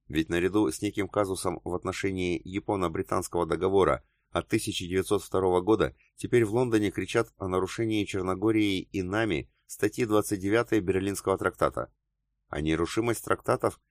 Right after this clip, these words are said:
это главный конёк британской внешней политики, особенно трактатов, написанных под их диктовку. Николай улыбнулся в усы. Но тем не менее полагаю, что максимум давления, которое мы увидим,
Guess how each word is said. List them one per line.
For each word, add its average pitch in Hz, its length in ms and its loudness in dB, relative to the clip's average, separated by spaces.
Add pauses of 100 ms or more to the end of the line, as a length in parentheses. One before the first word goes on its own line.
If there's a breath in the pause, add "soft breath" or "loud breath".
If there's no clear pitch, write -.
(200)
это 85 220 2
главный 120 340 2
конёк 107 400 0
британской 101 500 2
внешней 95 320 -4
политики, 85 580 -4 (180)
особенно 95 460 2
трактатов, - 560 0 (240)
написанных 113 540 0
под 98 220 0
их 98 100 4
диктовку. 80 560 -4 (380)
Николай 90 400 2
улыбнулся 85 520 0
в 85 60 0
усы. 69 300 -4 (480)
Но 98 100 0
тем - 180 4
не 127 80 -2
менее 123 280 2
полагаю, 107 520 4
что 85 300 0
максимум 98 520 -2
давления, 98 500 2
которое 87 400 0
мы 85 160 -2
увидим, 73 440 -2